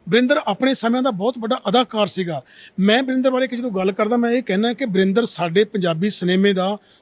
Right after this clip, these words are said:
ਚਹੁਮੁਖੀਆ ਦੀਪ ਸੀ। ਇੱਕ ਦੀਵਾ ਦਿਖਦਾ ਨਾ, ਉਹਨੂੰ ਚਾਰ ਪਾਸੇ ਬੱਤੀਆਂ ਹੁੰਦੀਆਂ ਨੇ, ਉਹ, ਉਹ ਦੀਪ ਸੀ ਵਰਿੰਦਰ, ਸਾਡੇ ਪੰਜਾਬੀ ਸਿਨੇਮੇ ਦਾ ਚਹੁਮੁਖੀਆ ਦੀਪ ਵਰਿੰਦਰ। ਮੈਂ ਮਾਣ ਨਾਲ ਇਹ ਗੱਲ ਕਹਿਣਾ, ਕਿਉਂਕਿ ਇੱਕ,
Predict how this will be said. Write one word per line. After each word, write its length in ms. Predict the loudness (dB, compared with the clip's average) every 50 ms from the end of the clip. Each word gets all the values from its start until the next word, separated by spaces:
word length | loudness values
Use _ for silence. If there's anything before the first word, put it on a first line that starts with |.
| _ _
ਚਹੁਮੁਖੀਆ 580 | 0 2 2 2 2 0 0 0 2 0 0
ਦੀਪ 240 | 2 2 0 0 0
ਸੀ। 240 | -2 -8 -8 -8 -14 -16 _ _ _ _ _ _ _ _ _
ਇੱਕ 100 | -4 -4
ਦੀਵਾ 280 | 0 2 4 4 4 4
ਦਿਖਦਾ 220 | 4 2 2 2
ਨਾ, 100 | 2 2
ਉਹਨੂੰ 280 | 2 0 -4 -4 -4 -4
ਚਾਰ 280 | 0 2 4 4 4 2
ਪਾਸੇ 220 | 0 0 0 2
ਬੱਤੀਆਂ 320 | 0 0 -2 0 0 2
ਹੁੰਦੀਆਂ 260 | 2 2 0 0 -2 -2
ਨੇ, 120 | -4 -6 -10 _ _ _ _ _ _ _ _ _ _ _ _ 2
ਉਹ, 180 | 4 4 4 2 -2 -10 -6
ਉਹ 160 | -2 -2 0
ਦੀਪ 220 | 2 2 2 2
ਸੀ 220 | 0 -2 -4 -4 -4
ਵਰਿੰਦਰ, 320 | -4 -4 -4 -6 -6 -10 -12 -16 _ _ _ _ _ _ _
ਸਾਡੇ 380 | -10 -4 2 2 4 4 4 2
ਪੰਜਾਬੀ 380 | 2 2 2 2 2 2 2 0
ਸਿਨੇਮੇ 320 | 0 2 2 2 2 2
ਦਾ 100 | 0 0
ਚਹੁਮੁਖੀਆ 580 | -2 2 2 4 4 4 2 0 2 0 0 0
ਦੀਪ 240 | 0 -4 -6 -8 -10 -18 _ _ _ _ -4
ਵਰਿੰਦਰ। 380 | 0 0 0 0 -2 -4 -8 -12 _ _ _ _ -4
ਮੈਂ 100 | -4 -4
ਮਾਣ 220 | -2 -4 -4 -6
ਨਾਲ 120 | -6 -6 -6
ਇਹ 80 | -6
ਗੱਲ 120 | -6 -8 -8
ਕਹਿਣਾ, 280 | -8 -6 -6 -6 -6 -8 _ -20 -20 -20 -14 _
ਕਿਉਂਕਿ 200 | -8 -4 -2 -4 -4 -4 -10 -20 _ _ _
ਇੱਕ, 160 | 0 0 2